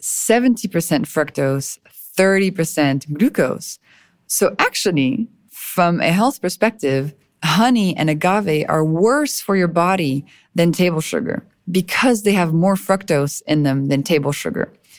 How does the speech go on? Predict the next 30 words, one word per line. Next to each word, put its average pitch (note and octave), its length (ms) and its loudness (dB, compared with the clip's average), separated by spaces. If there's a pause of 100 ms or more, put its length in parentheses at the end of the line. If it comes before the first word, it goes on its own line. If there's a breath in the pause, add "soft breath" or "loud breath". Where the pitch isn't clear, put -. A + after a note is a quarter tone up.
(760 soft breath)
I E3+ 80 4
know F3+ 120 2
this F#3 160 -2
is - 80 -12
crazy, C4 300 2
but D#3+ 340 0
it's - 280 -2
true. G#3+ 240 2
And F3 160 2
we E3 120 2
really A3+ 380 2
have G#3 200 0
to F3 100 -4
stop F3 360 0
thinking D#3 380 -2
that D3 180 0
agave D3+ 560 2
is C#3+ 80 -2
this, C#3 200 -6
like, C3+ 200 -2
miracle D3+ 640 2
health D3 320 0
food. D3 300 0
It D3+ 80 0
really F3+ 440 0
is D3 180 0
not. D3 520 0
It's D3+ 200 -4
better F3 280 2
to, G3+ 140 -2